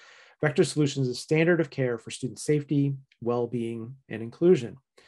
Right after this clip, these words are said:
As I mentioned, I'm your host, Keith Edwards. My pronouns are he, him, his.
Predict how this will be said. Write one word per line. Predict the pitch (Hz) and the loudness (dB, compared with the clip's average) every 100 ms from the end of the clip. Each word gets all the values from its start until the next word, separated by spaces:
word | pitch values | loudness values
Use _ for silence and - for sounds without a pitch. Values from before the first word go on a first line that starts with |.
| - - - | -20 -20 -2
As | 156 | 2
I | 160 | 4
mentioned, | 170 165 185 | 4 6 6
I'm | 156 147 | 6 4
your | |
host, | 147 160 - | 6 4 2
Keith | 139 156 | -2 0
Edwards. | 151 147 139 | 0 0 -2
My | 127 | -6
pronouns | - 220 208 180 151 | -2 0 2 2 -2
are | |
he, | 131 139 135 | -4 -4 -4
him, | 120 104 | -6 -12
his. | 104 117 110 - | -10 -8 -8 -12